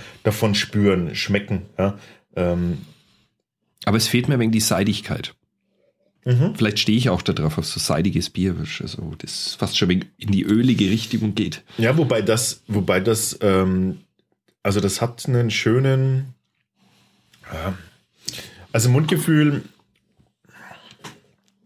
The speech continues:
Speaker 1: gebe ich dir recht, es ist ein bisschen hölzern im Mund, aber nur so ein Touch, aber es, ähm, es ist so, aber naja, doch, es ist ein bisschen hölzern, also auch,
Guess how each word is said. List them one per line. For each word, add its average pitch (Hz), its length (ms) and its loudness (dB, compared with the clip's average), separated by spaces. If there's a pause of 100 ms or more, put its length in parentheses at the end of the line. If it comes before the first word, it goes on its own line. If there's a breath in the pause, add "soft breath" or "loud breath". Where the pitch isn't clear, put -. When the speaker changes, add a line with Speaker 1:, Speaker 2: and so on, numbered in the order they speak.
(1120 soft breath)
Speaker 1:
gebe 127 180 2
ich 147 80 -2
dir 123 160 2
recht, 131 260 0
es 131 140 -2
ist 139 160 0
ein 143 80 0
bisschen 165 360 0
hölzern 143 420 2
im 151 80 4
Mund, 180 340 0 (1120 loud breath)
aber 117 180 2
nur 127 140 4
so 147 120 2
ein 123 160 0
Touch, - 440 -4
aber 127 200 4
es, - 280 -2
ähm, - 720 -8 (460)
es 107 220 -2
ist 127 140 0
so, 135 300 2 (1400 soft breath)
aber 117 160 0
naja, 127 180 2
doch, 131 200 0
es 127 140 -2
ist 135 160 -2
ein 135 60 0
bisschen 120 320 0
hölzern, 92 420 0
also 90 240 0
auch, - 300 0